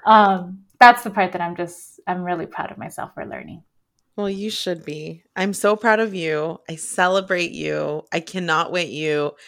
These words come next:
Speaker 2: I cannot wait to see you not just grow your income more, but, like, really just see who you evolve into, um, and who I evolve into, how we evolve <laughs> into in the next years to come.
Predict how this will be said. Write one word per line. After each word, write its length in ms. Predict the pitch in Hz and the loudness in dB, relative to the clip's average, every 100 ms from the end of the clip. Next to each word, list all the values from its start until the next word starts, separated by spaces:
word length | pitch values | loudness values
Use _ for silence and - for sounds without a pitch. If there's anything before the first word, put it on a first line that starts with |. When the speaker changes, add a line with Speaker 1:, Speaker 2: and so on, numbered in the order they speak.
| - | -2
Speaker 2:
I 80 | - | 8
cannot 400 | 240 202 196 175 | 8 12 10 12
wait 360 | 190 170 - | 8 8 2
to 120 | - | -8
see 260 | 175 - 185 | -10 -8 -6
you 440 | 170 170 165 160 160 - - - _ | -4 0 0 -2 -6 -20 -20 -20 _
not 240 | 202 202 208 | 2 2 4
just 200 | 226 196 | -2 -4
grow 220 | 180 170 | 2 4
your 220 | 170 165 - | 4 0 -2
income 480 | 165 170 190 180 156 | -6 -4 -2 -2 -2
more, 360 | 151 151 151 | -2 0 -2
but, 160 | 151 147 | -2 -2
like, 220 | 156 151 | -2 -2
really 280 | - 277 339 | -2 0 0
just 260 | 262 247 - | 0 -4 -4
see 160 | 190 | -4
who 160 | 180 190 | -4 -4
you 500 | 165 160 165 160 - | -4 -4 -2 -2 -4
evolve 500 | 156 147 131 143 160 - | -6 -2 0 0 -2 -6
into, 680 | 151 147 - 208 208 220 240 - _ _ _ | -8 -8 -4 0 2 2 0 -10 _ _ _
um, 800 | 170 160 151 147 139 135 143 147 _ _ _ | -6 -4 -2 -2 -4 -6 -12 -16 _ _ _
and 640 | 156 147 147 151 147 151 | -6 -2 -4 -6 -10 -12
who 240 | - 160 160 | -12 -6 4
I 140 | 147 | 8
evolve 320 | - 302 254 | 10 10 10
into, 500 | 247 220 220 226 185 | 10 8 6 4 6
how 160 | 208 190 | 6 4
we 300 | 185 190 269 | 0 -6 -2
evolve 400 | 320 240 208 185 | 4 6 6 6
<laughs> 60 | 226 | 2
into 420 | 196 - 175 170 - - - | 2 0 2 2 0 -12 -4
in 160 | 190 190 | -2 0
the 60 | 175 | 0
next 360 | 170 170 - | 0 0 -4
years 260 | 170 175 - | -2 -2 -2
to 100 | 185 | -10
come. 500 | - 156 151 165 220 | 0 2 4 0 -4